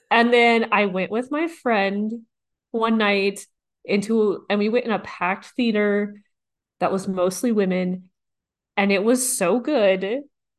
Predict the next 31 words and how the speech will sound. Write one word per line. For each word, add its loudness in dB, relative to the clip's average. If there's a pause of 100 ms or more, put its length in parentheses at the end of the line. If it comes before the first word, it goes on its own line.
(320)
And 6
I 6
had 0
such -2
a 2
fun 2
time, 0
and -2
it -4
also -6
made -6
me -4
cry. -2 (920)
And 6
I 2
think 0
about, 0 (200)
I 2
actually 0
rewatched -8
this -6
a -8
couple -2
weeks -6
ago, -4 (1300)
um, 0
because 0
it's -4
finally -2
on -6
streaming. -4